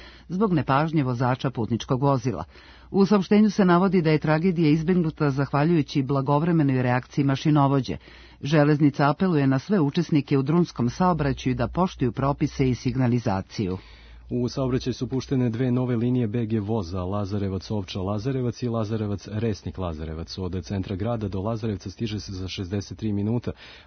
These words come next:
Speaker 2: Vozovi saobraćaju šest puta dnevno radnim danima, a vikendom su četiri polaska.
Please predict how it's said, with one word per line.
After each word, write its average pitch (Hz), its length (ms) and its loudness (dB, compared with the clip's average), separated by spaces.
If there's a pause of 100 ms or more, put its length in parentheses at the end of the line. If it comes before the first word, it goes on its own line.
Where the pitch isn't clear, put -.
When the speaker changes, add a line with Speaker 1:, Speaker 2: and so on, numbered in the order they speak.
Speaker 2:
Vozovi 110 320 -4
saobraćaju 107 460 -4
šest - 320 -6
puta 107 240 -4
dnevno 101 360 -2
radnim 92 340 -4
danima, 117 380 -4
a 104 40 -4
vikendom 92 480 -6
su 98 180 -10
četiri 90 380 -8
polaska. 73 480 -12